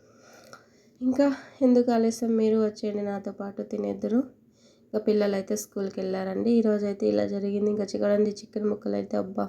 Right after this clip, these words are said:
అబ్బా చూస్తుంటేనే నోరు ఊరిపోతుంది నాకు. ఇంకా వచ్చేయండి, ఎందుకు ఆలస్యం, నాతో పాటు మీరు తినేద్దురు. ఇంకా చూడండి, ఇంకా నేను ఏదో అనుకుంటే ఏదో జరిగిందండి.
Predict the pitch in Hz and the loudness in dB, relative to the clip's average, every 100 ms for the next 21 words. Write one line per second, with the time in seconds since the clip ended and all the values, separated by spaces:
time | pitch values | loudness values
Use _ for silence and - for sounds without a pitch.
0 | - 208 202 202 - 208 - 202 208 202 | -4 -2 0 0 -2 -6 -4 -2 0 2
1 | 208 202 202 202 190 208 196 202 202 196 | 2 2 0 -2 -4 -6 -6 -4 -2 -2
2 | 196 294 - _ - - - _ 262 262 | -4 -6 -8 _ -20 -20 -20 _ 4 6
3 | 262 269 254 254 247 247 240 233 - 226 | 6 6 8 6 4 2 0 0 -2 -2
4 | 214 220 220 214 220 214 214 214 208 214 | -2 -2 -2 -2 0 0 0 -2 -2 -2
5 | 214 214 214 214 214 208 214 214 - _ | 0 2 0 0 0 4 2 2 -6 _
6 | _ _ _ - 233 233 220 220 214 214 | _ _ _ -4 2 4 6 8 8 8
7 | 214 214 220 226 214 208 214 214 202 190 | 6 4 4 6 4 2 2 2 2 0
8 | 202 202 196 196 196 190 196 | -2 -2 -2 -2 -2 -2 2